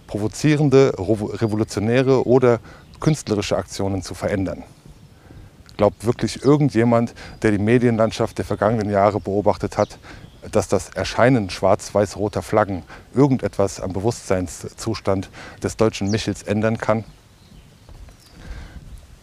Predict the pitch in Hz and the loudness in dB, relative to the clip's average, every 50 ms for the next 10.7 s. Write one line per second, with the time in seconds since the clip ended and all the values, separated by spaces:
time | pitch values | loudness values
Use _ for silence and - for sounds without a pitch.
0 | - - - - - - - - - - - - - - 151 139 135 101 104 120 | -20 -18 -18 -18 -16 -16 -18 -18 -12 -10 -10 -4 0 2 4 6 6 6 6 4
1 | 131 - - - 131 123 113 113 - 110 - 113 - - 110 107 90 104 95 - | 4 2 0 0 2 4 4 4 4 2 2 0 -2 -2 -4 -2 -2 -4 -4 -4
2 | - 98 80 76 69 - - - - - - - 107 110 - 131 120 123 123 - | -6 -6 -6 -8 -8 -12 -12 -12 -10 -8 -2 0 0 0 2 2 0 0 0 -4
3 | - - - - - 104 95 - 90 - - - 104 113 131 - - 101 95 87 | -10 -20 -18 -8 -6 -6 -4 -2 -4 -4 -4 -4 -2 -2 -2 -2 -2 -4 -6 -6
4 | - - - - 110 117 - - - - - 113 113 95 90 80 - - - - | -4 -2 0 2 2 2 2 -2 -6 -2 0 0 2 2 0 -2 -6 -10 -12 -12
5 | - - - - - - - - - - - 127 170 180 - - - - - - | -14 -14 -16 -16 -16 -16 -16 -18 -10 -4 -2 0 0 -2 -4 -12 -20 -20 -20 -8
6 | - - 104 107 - - 104 104 104 - 98 95 95 - - - - - 98 98 | -2 0 0 0 0 2 2 2 2 0 -4 -6 -8 -12 -16 -18 -8 -4 -4 -2
7 | 107 113 90 92 80 78 - 73 - - - 85 73 - - - - - - - | -2 0 -2 -2 -2 -4 -8 -12 -14 -12 -14 -14 -14 -16 -18 -20 -20 -20 -20 -20
8 | - - - - - - - - - 95 98 101 - - - - - - - - | -20 -20 -20 -20 -16 -16 -10 -2 2 4 4 4 2 0 -6 -20 -20 -20 -20 -20
9 | - - - - - - - - - - - - 104 - - 135 147 139 120 104 | -20 -20 -20 -20 -20 -20 -20 -20 -20 -12 -6 -4 -2 2 4 4 6 6 4 4
10 | - - - - 87 101 98 101 98 107 98 113 117 117 | 0 -2 -2 -4 -4 0 2 2 4 4 4 2 0 0